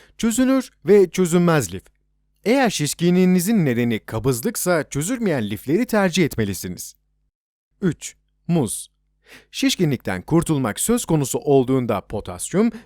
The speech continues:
ve çözünür lifin çok önemli olduğunu vurguladık. Muz da hem potasyum hem de çözünür lif bakımından zengindir. Ve bu da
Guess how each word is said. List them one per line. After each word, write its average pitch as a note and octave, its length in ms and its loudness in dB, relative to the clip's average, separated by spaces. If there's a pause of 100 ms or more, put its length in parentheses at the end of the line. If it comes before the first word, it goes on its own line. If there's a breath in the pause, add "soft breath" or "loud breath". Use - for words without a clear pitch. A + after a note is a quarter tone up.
(140 loud breath)
ve D#3+ 220 4
çözünür G#3+ 480 2
lifin F3 280 2
çok B3 220 2
önemli G#3+ 340 6
olduğunu F3 360 4
vurguladık. A#2 640 -2 (380 loud breath)
Muz G3 260 4
da C#3 220 4 (200 soft breath)
hem C4 220 2
potasyum E3 680 -2 (200 soft breath)
hem D#3 220 4
de D3+ 220 4
çözünür D3 500 2
lif G3+ 200 0
bakımından D#3+ 560 2
zengindir. A2 720 -2 (300 soft breath)
Ve A#2 260 -2
bu C#3+ 140 -2
da A#2 200 -2